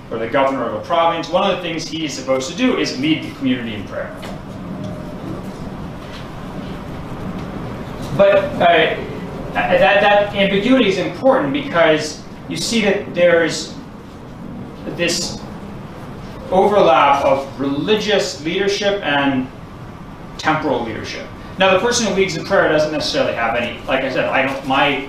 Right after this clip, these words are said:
the fact that I happen to think, you know, certain things right or wrong in Islamic law, I have no right to force that upon the people whom I lead in prayer.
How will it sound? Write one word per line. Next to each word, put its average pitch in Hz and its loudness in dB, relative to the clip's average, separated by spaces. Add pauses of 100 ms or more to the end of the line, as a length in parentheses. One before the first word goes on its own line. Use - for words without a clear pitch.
(140)
the - -12
fact 139 4
that - -4
I 131 0
happen 131 0
to - -8
think, 254 -6 (460)
you 131 -10
know, 117 -8
certain 139 -2
things 127 -2
right 113 2
or 117 0
wrong 120 -2
in 110 -4
Islamic - -4
law, - 2 (100)
I 135 -2
have 139 0
no 147 2
right 127 2
to - -6 (640)
force 156 2
that - 0
upon 120 0
the - -8
people 123 -4
whom 127 -2
I 107 0
lead 113 -4
in 101 -6
prayer. - -2